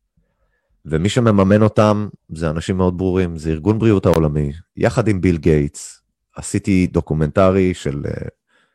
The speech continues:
כמעט שעה, מחולק לשתי חלקים לגבי ביל גייטס,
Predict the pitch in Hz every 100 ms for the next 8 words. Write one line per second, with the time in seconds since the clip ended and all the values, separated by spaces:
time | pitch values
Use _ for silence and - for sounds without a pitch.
0 | _ _ 80 92 - - 80 71 _ _
1 | _ - 85 85 87 82 - 101 - 87
2 | - 82 73 71 73 73 73 71 76 78
3 | 80 -